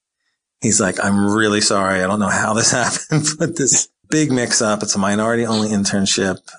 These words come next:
Uh, we're really sorry, blah, blah, blah. You know, you came in under the wire with the deadline and just nobody vetted it as closely as we should have." Yeah, it was pretty funny. I ended up writing a column about it and got a call from the Inquirer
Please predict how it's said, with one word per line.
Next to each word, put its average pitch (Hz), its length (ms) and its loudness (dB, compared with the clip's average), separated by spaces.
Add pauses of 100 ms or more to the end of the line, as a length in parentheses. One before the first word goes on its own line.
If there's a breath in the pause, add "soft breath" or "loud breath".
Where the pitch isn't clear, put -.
Uh, 92 220 0
we're 92 120 -4
really 107 420 0
sorry, 95 680 -2
blah, 101 180 0
blah, 95 220 -2
blah. - 420 -6
You 98 120 -2
know, 92 40 -2
you 92 140 -8
came 107 260 0
in 104 100 2
under 104 200 0
the 98 100 -4
wire 95 440 -2
with 92 100 -6
the - 80 -4
deadline 135 640 2
and 107 120 0
just - 280 -2
nobody 101 340 -8 (480)
vetted 107 300 0
it 107 120 2
as 104 140 0
closely 95 420 -2
as 58 140 -4
we 57 80 -2
should 60 240 -2
have." 64 340 -4 (260)
Yeah, 92 140 0
it 98 60 0
was 110 100 -2
pretty 95 240 -2
funny. 90 260 -4
I 127 100 0
ended 196 160 2
up 104 80 -2
writing 110 260 0
a 92 80 -2
column 160 520 0
about 92 340 0
it - 20 -2
and 101 140 -2
got 95 120 -2
a 95 40 -4
call 110 320 -2
from 104 180 -4
the 95 60 -2
Inquirer 92 440 -6